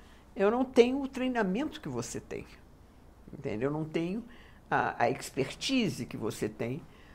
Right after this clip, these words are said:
as técnicas de interrogatório, <laughs> então, que você tem.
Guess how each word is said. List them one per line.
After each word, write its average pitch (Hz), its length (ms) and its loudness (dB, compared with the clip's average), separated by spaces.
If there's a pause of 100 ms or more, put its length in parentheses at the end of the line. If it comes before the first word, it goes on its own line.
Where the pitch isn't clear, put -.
(200)
as 139 240 0
técnicas 127 920 6
de 160 200 6
interrogatório, 135 920 12 (140)
<laughs> - 160 -8
então, - 580 4
que 180 120 -6
você 170 340 2
tem. 151 300 2